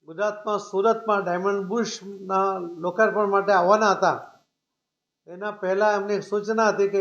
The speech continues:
એક અઠવાડિયું સુરતમાં સફાઈ થવી જોઈએ અને એક માઇક્રો સફાઈની આખી ઝુંબેશ કોર્પોરેશનના પદાધિકારીઓ, કોર્પોરેશનના અધિકારીઓ, કર્મચારીઓ સાથે સૌ સુરતના શહેરીજનોએ ગલી ગલીમાં જે ઝુંબેશ આદરી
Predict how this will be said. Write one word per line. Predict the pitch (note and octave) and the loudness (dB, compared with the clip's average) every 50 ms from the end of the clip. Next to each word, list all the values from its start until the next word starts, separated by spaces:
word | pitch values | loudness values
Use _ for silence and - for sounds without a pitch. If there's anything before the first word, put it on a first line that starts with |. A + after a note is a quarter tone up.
| F#3+ G#3 | 4 6
એક | A3+ B3 A#3+ A#3 - | 6 6 4 4 2
અઠવાડિયું | G#3+ - F#3+ G3 G#3 G#3 G#3+ G#3 G#3 G3+ G3+ | -2 2 4 4 4 4 4 2 0 0 -2
સુરતમાં | F#3 F#3+ G3 G3 F#3+ - G3 G3 G3+ G#3 G3+ | -2 0 0 0 -2 -4 -4 -2 -2 -2 -4
સફાઈ | - F3+ E3 - - F#3+ F#3+ F#3+ F#3+ - | -4 -6 -6 -4 -2 0 0 0 -2 -2
થવી | - D#3+ E3+ F#3+ F#3 | -2 0 0 0 -2
જોઈએ | E3 F#3 F#3 G3 F#3 D#3+ - - - _ _ _ _ _ _ _ _ _ _ _ _ _ _ _ _ _ _ _ _ - | -2 -2 0 0 0 -2 -4 -8 -16 _ _ _ _ _ _ _ _ _ _ _ _ _ _ _ _ _ _ _ _ -20
અને | F3 F#3 G3+ A3 | -14 -10 -10 -10
એક | A3 A3 A3 G3 | -10 -8 -8 -4
માઇક્રો | E3 F3+ F3+ F#3+ D#3+ D#3+ A#3 A#3+ | -2 -2 -2 -2 -4 0 0 0
સફાઈની | A3+ A#3 G3+ E3+ E3 G#3 G#3+ G#3+ G#3+ G#3 F#3+ | 2 2 0 2 2 2 0 2 0 0 -2
આખી | F3 - - G3+ F#3+ | -2 -2 -4 -8 -4
ઝુંબેશ | D#3 F3 F3 F#3 F#3+ G#3 G#3+ G3 G3+ - - - - _ _ _ _ _ _ _ _ _ _ _ _ _ _ _ _ _ _ _ _ _ _ _ _ - | -2 -2 -2 0 2 2 2 2 -2 -6 -14 -18 -20 _ _ _ _ _ _ _ _ _ _ _ _ _ _ _ _ _ _ _ _ _ _ _ _ -18
કોર્પોરેશનના | D#3+ E3 - G3 F3+ - - F#3+ F#3 F#3 F#3+ F3+ - | -18 -16 -12 -12 -12 -12 -10 -12 -8 -6 -6 -6 -4
પદાધિકારીઓ, | F3+ E3 D#3+ F#3 F#3 F3 F#3+ F#3+ F#3+ F#3+ F#3 F3+ F#3+ F#3+ F#3 | -6 -4 -2 -2 -2 -2 -2 -2 0 0 0 2 2 0 0
કોર્પોરેશનના | F3+ F3+ D#3+ D#3+ D#3+ E3+ D#3 - F3+ F3 F3 E3+ D#3+ | 0 -2 -4 -2 -2 -4 -4 -4 -6 -4 -2 -2 -2
અધિકારીઓ, | D#3 E3+ F3 F3 F#3 F3+ F3 F#3 F#3+ F#3+ F#3 | -2 -4 -4 -2 -2 -2 0 0 0 0 -2
કર્મચારીઓ | F#3 - D#3+ D3 D#3+ F3+ F3+ - F3 F3+ F#3 F3+ F#3 F#3 F3+ | -2 -4 -6 -4 -4 -6 -6 -4 -2 -2 -2 0 0 0 0
સાથે | - F3+ F3 E3+ F3 F#3 F#3+ F#3 E3+ | 0 2 0 0 0 0 -6 -6 -6
સૌ | - - F#3+ G#3 G#3+ G#3+ | -6 -2 0 0 0 0
સુરતના | G#3+ - F#3+ F#3+ G3+ G3 G3+ - G3+ G#3 | -2 -2 0 0 0 -2 -2 -2 -2 -2
શહેરીજનોએ | F3 - F#3+ F3+ F3+ F#3 G3 E3+ G3 F#3+ F#3+ G3 G3 F#3 E3 B2 G#2+ - - _ _ _ _ _ _ _ _ _ _ _ _ _ _ _ C#3 | -2 -2 -2 -2 0 0 0 2 0 0 2 2 2 2 0 -2 -6 -10 -18 _ _ _ _ _ _ _ _ _ _ _ _ _ _ _ -10
ગલી | D#3+ F3 G3+ G#3+ - | -8 -6 -6 -6 -4
ગલીમાં | G3+ G3 F#3+ G3+ G#3 G#3 G#3+ G#3+ G3 | -4 -2 -2 0 0 0 -2 -2 0
જે | G#3 G3+ E3+ | -2 -2 -2
ઝુંબેશ | D#3+ E3 F3 F#3+ G#3+ G#3 G3+ G3+ | -2 -6 -2 0 0 0 2 2
આદરી | G3+ G3 F#3 F3+ G3+ G#3+ G#3+ | 2 2 2 0 0 -2 -2